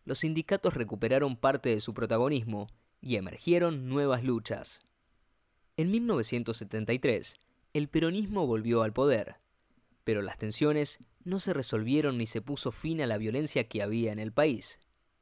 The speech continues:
En mil novecientos setenta y seis,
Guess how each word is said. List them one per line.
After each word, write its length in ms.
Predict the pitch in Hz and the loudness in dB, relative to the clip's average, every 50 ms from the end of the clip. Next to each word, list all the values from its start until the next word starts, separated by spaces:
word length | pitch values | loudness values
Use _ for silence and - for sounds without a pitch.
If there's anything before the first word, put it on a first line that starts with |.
| _ _ _ _ _ _ _ _ _ _ _ _ _ - | _ _ _ _ _ _ _ _ _ _ _ _ _ -4
En 180 | 117 110 104 | -4 -2 -2
mil 160 | 110 113 110 110 | -2 -2 0 0
novecientos 540 | 107 104 104 - - 120 113 107 107 104 | -2 -2 -2 -4 -4 -4 -4 -4 -6 -6
setenta 320 | - 110 101 113 110 113 123 | -6 -4 -4 -2 -2 0 0
y 40 | 123 | 0
seis, 420 | - 127 107 98 95 - - | 0 0 0 -2 -2 -8 -12